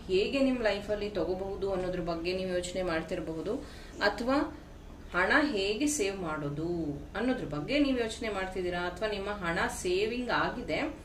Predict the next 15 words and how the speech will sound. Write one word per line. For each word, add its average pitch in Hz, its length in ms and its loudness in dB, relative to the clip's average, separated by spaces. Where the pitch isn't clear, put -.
ಆದ್ರಿಂದ 240 400 4
ನಿಮ್ 233 220 4
ಕನ್ಸಿನ 208 460 0
ಮನೆ 175 320 -2
ಅಥವಾ 180 460 -6
ಕನ್ಸಿನ, 170 580 -2
ಆ, 160 380 0
ಬಿಸಿನೆಸ್‌ನ 196 580 0
ಶುರು 220 400 0
ಮಾಡಕ್ಕೆ 196 460 4
ಶಾರ್ಟೇಜ್ 180 600 0
ಆಗ್ತಿದೆ, 147 460 -4
ದುಡ್ಡು 214 220 -2
ಶಾರ್ಟೇಜ್ 185 400 -2
ಆಗ್ತಿದೆ. - 340 -10